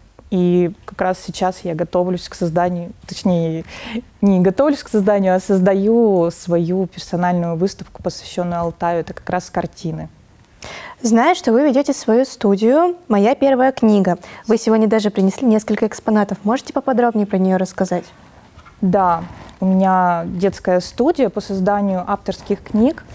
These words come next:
Speaker 1: И вот как раз у меня здесь есть два вот такие вот экземпляра. А, это дети сами придумали свои истории.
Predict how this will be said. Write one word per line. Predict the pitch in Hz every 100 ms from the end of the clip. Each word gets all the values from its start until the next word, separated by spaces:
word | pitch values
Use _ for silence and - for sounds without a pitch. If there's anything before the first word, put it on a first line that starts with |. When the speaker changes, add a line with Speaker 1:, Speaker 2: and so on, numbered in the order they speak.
| - - - -
Speaker 1:
И | 214 220
вот | 190
как | - -
раз | 190 190 -
у | 180
меня | 180 180
здесь | 185 175 202
есть | 185 175
два | 190 190
вот | 175
такие | - - 185
вот | 165 - - - -
экземпляра. | 180 175 175 175 180 170 196 285 - - - - - -
А, | 196 185 185 180 180 - - - - - - - - - - -
это | 190 208 196 190
дети | 190 226 -
сами | 190 - 226 208
придумали | 175 196 180 214 196 175 165 165 160 -
свои | - 185 202 190
истории. | 180 - 226 311 285 170